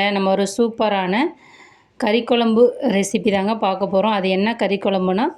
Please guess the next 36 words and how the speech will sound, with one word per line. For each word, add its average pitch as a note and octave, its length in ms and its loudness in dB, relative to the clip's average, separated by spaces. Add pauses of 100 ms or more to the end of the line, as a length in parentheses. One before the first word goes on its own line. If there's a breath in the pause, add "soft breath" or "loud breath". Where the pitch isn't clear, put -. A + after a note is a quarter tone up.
(200)
சைவ G#3 440 0
கறி F#3+ 240 0
குழம்புங்க. F3+ 380 0 (180)
அசைவ G3+ 400 0
கறி F#3+ 220 0
குழம்பு F3+ 240 0
இல்லைங்க, F3+ 220 0 (100)
சவுசவை G3 460 0
வச்சு F3+ 260 0 (540 loud breath)
கறி G#3+ 260 2
குழம்பு G#3 380 0
சுவையில F#3+ 440 0 (140)
எப்படி F#3 260 0
செய்றதுன்னு F#3+ 400 0
பார்க்க F3+ 300 -4
போறோங்க. F#3 340 2
இது F#3 200 0
இட்லி, F#3+ 200 -2 (100)
தோசை, F#3 320 2 (100)
சாதம், F#3 420 0
சப்பாத்தி F#3+ 480 -2 (160)
எல்லாத்துக்குமே F#3 440 -2 (100)
செம்மையா F#3+ 420 0
இருக்கும். B3 280 -2 (580 loud breath)
வாங்க G#3+ 220 2 (140)
எப்படி G3 220 0
செய்றதுன்னு G3 400 0
பார்ப்போம். F#3 340 0
அதுக்கு G3+ 300 -2
நான் G3 180 0
முதல்ல F#3+ 300 0
அரை F#3+ 180 0
கிலோ G#3 220 0
சவுசவை G3 420 0 (100)
தோலை G3 220 0 (100)
சீவிட்டு F#3+ 420 0